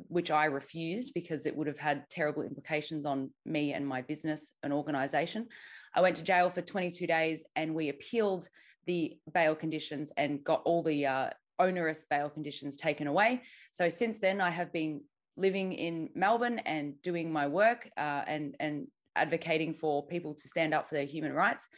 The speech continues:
So, uh, I, on February second, I pled not guilty to the charges of inc-,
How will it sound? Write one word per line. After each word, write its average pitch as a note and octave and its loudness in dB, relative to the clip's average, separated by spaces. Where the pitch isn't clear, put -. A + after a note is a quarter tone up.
So, F3+ 6
uh, E3+ 4
I, F3+ 4
on F3+ 0
February F3+ 2
second, F#3+ -4
I E3 2
pled E3+ 0
not F3 -2
guilty F3+ -4
to G#3+ -8
the E3 -6
charges E3+ 0
of E3+ -4
inc-, D3+ -4